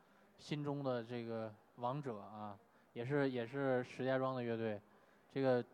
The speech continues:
这个主唱董亚千当年是这个听到我在吉-，那个宿舍里弹 Nirvana，然后循声上来找我的一个小孩儿，当时，当时就留着披肩长发啊，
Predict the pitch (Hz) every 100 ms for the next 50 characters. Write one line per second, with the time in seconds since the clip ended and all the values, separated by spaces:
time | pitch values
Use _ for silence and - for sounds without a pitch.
0 | - 147 139 123 117 139 127 139 120 131
1 | 135 135 131 123 131 123 110 - - -
2 | - - - _ _ - 131 123 117 113
3 | 113 - _ - - - 165 151 123 127
4 | 131 - 135 - - 139 131 123 123 160
5 | 151 151 123 120 - 120 135 139 139 -
6 | - - 123 135 147 143 120 127 139 123
7 | 143 156 165 175 170 165 139 135 - 127
8 | 135 117 113 113 113 110 - - - 110
9 | 110 110 117 131 123 120 127 - - -
10 | - - 131 127 131 131 127 120 127 123
11 | - 135 131 123 110 113 120 104 104 104
12 | 104